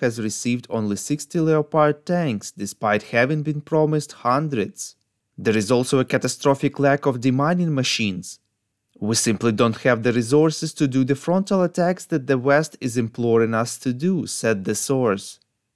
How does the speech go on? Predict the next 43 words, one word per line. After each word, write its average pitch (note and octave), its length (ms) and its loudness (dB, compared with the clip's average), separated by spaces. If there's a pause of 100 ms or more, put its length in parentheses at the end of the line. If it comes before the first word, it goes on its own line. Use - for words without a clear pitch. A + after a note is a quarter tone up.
(240)
Another A2 320 0
problem D3+ 420 2
is C3+ 120 0
the C#3+ 120 4
lack D3+ 300 4
of C#3+ 180 -2
air E3 240 2
cover, A#2 480 2
which G#2 260 -4
makes B2+ 280 -2
it G#2+ 140 -6
difficult D#3 540 -2
for - 160 -2
the A2+ 160 2
armed A2+ 280 2
forces A2+ 440 -2
of A2 140 -4
Ukraine A2+ 480 0
to C3 120 -4 (120)
break A2+ 240 0
through D3 240 -2
Russian A2 420 0
minefields G#2+ 800 0
and A#2 180 -4
defense G2+ 520 -4
lines. C#3 680 -6 (320)
For - 160 -2
this D#3+ 320 0
reason, F3+ 320 0
the A2+ 80 2
military C3 480 2
leadership D#3 500 0
of D#3 160 -2
Ukraine C#3 460 0
postponed C#3+ 520 0
the C#3+ 160 0
counteroffensive D#3 800 -2
for A#2+ 220 2
as G#2+ 160 2
long A#2 320 2
as A2+ 180 -2
it - 220 -6
could. C#3 400 -2